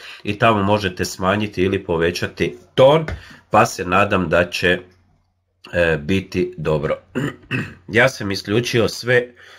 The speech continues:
uređaje, evo, mobitel još ima Wi-Fi, ako on ne vuče, ali sad ćemo i njega isključiti i, e, onda će biti dobro. Evo, sada je dobro, oslobodili smo,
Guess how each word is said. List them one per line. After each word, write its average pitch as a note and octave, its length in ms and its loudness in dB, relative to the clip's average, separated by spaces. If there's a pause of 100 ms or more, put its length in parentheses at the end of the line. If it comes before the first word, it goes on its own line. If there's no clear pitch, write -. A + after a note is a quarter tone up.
(240)
uređaje, C3 680 6
evo, A#2+ 160 6
mobitel G#2+ 580 2
još F#2+ 300 2
ima F2+ 280 -2
Wi-Fi, F#2+ 560 0
ako F#2 220 -2
on F#2 120 0
ne F2 100 0
vuče, A2 380 0
ali F2+ 200 2
sad F#2 240 -4
ćemo E2+ 240 -8
i D#2+ 80 -2
njega D#2+ 280 -2
isključiti A2 840 -2 (1600)
i, F2+ 440 0 (260)
e, D#2 360 -4
onda F#2 260 0
će D#2+ 180 -8
biti F2 540 -2
dobro. C#2+ 420 -2 (880)
Evo, B2 240 6
sada G#2 280 0
je F#2+ 60 4
dobro, D#3 440 4 (360)
oslobodili G#2+ 760 0
smo, F#3 240 -4